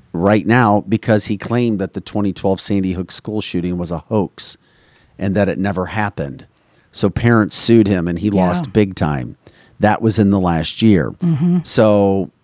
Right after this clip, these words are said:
Speaker 1: you know, Meta canceled him. Twitter banned him from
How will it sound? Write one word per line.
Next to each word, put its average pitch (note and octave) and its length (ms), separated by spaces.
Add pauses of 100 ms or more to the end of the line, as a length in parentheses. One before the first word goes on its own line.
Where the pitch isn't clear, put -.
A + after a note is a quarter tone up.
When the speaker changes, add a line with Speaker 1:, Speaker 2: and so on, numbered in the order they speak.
(160)
Speaker 1:
you A2 80
know, F2+ 100
Meta A2 520 (100)
canceled A2+ 520
him. G#2 420 (520)
Twitter A2+ 460
banned G#2 520
him G#2 300
from F#2 220